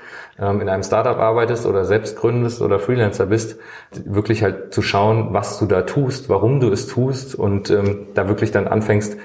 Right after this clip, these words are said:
ähm, die Verantwortung zu übernehmen für das, was du da tust und das dann eben auch so auszuprägen. Und das ist, glaub ich, ein, also bei mir damals ein ganz wichtiger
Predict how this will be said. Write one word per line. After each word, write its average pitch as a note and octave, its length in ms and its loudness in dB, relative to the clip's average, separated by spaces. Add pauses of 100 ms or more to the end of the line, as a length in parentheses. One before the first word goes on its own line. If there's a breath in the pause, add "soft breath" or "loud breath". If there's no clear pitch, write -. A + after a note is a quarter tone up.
(340 loud breath)
ähm, G2 260 0
die G#2+ 120 -2
Verantwortung A2+ 520 2
zu - 140 0
übernehmen G2 340 2
für F2+ 120 -2
das, - 300 -2
was A2 220 0
du G#2+ 80 0
da F#2+ 140 2
tust G#2+ 420 0
und G2 140 0
das G2 120 -2
dann G2 140 0
eben G2 220 0
auch G2 100 0
so - 240 0
auszuprägen. F#2 640 0
Und - 80 -6
das - 100 -4
ist, - 140 -6
glaub G2 160 2
ich, F#2 140 -4
ein, - 260 -6 (240)
also F2+ 160 -4 (160)
bei - 160 -2
mir C#3 300 4
damals A2 360 2
ein G2 120 -4
ganz A#2+ 320 0
wichtiger A2+ 560 0